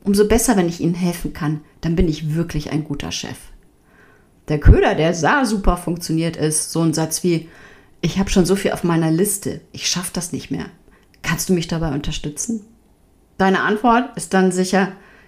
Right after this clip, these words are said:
"Ich helfe dir gerne. Ich nehme dir das gerne ab." Als viertes gibt es dann den Schnellen. Sei schnell ist dort der Antreiber. Ein großartiger Jongleur.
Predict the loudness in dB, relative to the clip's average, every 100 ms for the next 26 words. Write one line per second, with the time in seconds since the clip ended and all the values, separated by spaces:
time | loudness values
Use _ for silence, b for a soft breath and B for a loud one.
0 | 0 2 4 2 4 2 2 0 -2 -2
1 | -6 -12 -6 -2 -2 -4 -8 -8 -6 -6
2 | -6 -6 0 0 0 _ _ _ _ B
3 | B B B B B B B B -6 -4
4 | -2 -2 0 0 -2 -6 -4 2 4 2
5 | 0 -12 _ 2 2 2 0 2 2 2
6 | -2 -8 -14 _ _ _ -2 0 0 0
7 | 0 -4 -8 -10 -12 -12 -14 -12 -10 -10
8 | -10 -16 _ 2 4 8 6 6 2 0
9 | 0 -4 -2 -2 -2 -2 -2 -6 -12